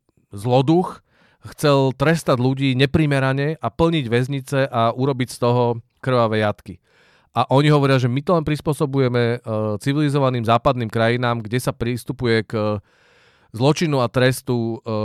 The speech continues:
oveľa inak. Sme predsa v dvadsiatom prvom storočí, hovoria o restoratívnej justícii, čiže o justícii, ktorá sa pokúša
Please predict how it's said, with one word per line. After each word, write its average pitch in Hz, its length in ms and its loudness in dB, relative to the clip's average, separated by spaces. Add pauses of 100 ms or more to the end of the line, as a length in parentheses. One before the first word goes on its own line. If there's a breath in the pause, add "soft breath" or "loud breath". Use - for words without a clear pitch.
(440)
oveľa 127 400 2
inak. 156 320 -2
Sme 120 160 -4
predsa 117 240 -4
v 110 80 -4
dvadsiatom 117 320 -2
prvom 104 240 -4
storočí, 139 460 -2
hovoria 117 340 2
o 110 60 2
restoratívnej 120 760 0
justícii, 139 560 -4
čiže 117 240 -6
o 107 160 -2
justícii, 120 480 -4
ktorá 113 240 -2
sa 107 160 -8
pokúša 110 560 -4